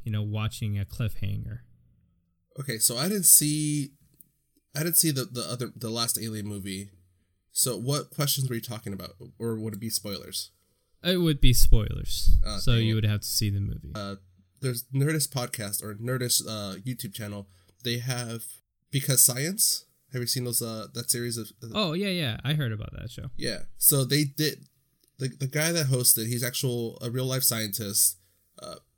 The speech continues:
Speaker 2: and he'll kinda, like, take stuff from comic books or movies and just, like, geek culture and try to find some way, uh, how it can become true.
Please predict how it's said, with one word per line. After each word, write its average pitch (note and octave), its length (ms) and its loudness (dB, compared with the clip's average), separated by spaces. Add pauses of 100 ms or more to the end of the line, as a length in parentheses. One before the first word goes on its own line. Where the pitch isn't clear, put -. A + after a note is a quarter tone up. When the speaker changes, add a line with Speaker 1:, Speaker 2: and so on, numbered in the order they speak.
(240)
Speaker 2:
and A#2+ 180 -4
he'll C#3 180 0
kinda, D3 320 0
like, A2+ 200 -6 (140)
take B2 360 -4 (440)
stuff - 400 2
from C#3 360 2
comic C3 380 -2
books B2+ 460 0 (100)
or A2+ 440 -4
movies A2+ 640 -2
and G#2+ 100 -12
just, - 260 0
like, A2 160 -6
geek C3 160 -4
culture A#2+ 520 -4 (520)
and A#2+ 180 -2
try C3+ 280 -2
to C#3+ 100 0
find B2+ 440 0
some B2+ 320 0
way, A#2 380 -6 (720)
uh, A2 140 -12 (260)
how B2+ 220 -2
it B2 180 -4
can A#2+ 100 -6
become A#2 260 -6
true. C3+ 420 -4